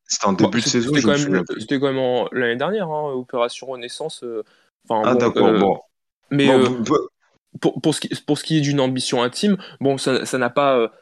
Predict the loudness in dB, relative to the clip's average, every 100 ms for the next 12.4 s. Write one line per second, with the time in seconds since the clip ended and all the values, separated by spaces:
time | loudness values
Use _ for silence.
0 | _ -6 -2 -2 -4 -8 -6 -2 -2 -2
1 | -2 -2 -2 -2 -2 -4 -2 0 0 -2
2 | _ -2 0 0 0 0 -2 -2 -6 -6
3 | -6 -2 -4 -4 -4 -6 -4 -6 -8 -4
4 | 0 2 0 0 0 2 4 4 2 2
5 | 0 0 0 0 0 -6 -6 _ 2 2
6 | 0 0 2 2 0 0 -2 -4 -10 -2
7 | 0 2 0 -2 2 4 2 0 0 2
8 | 2 0 -4 0 2 4 4 2 0 0
9 | 0 2 0 2 2 2 0 -2 -4 0
10 | 0 2 2 2 0 0 0 2 0 0
11 | -4 0 2 2 2 0 0 _ _ 2
12 | 6 6 6 4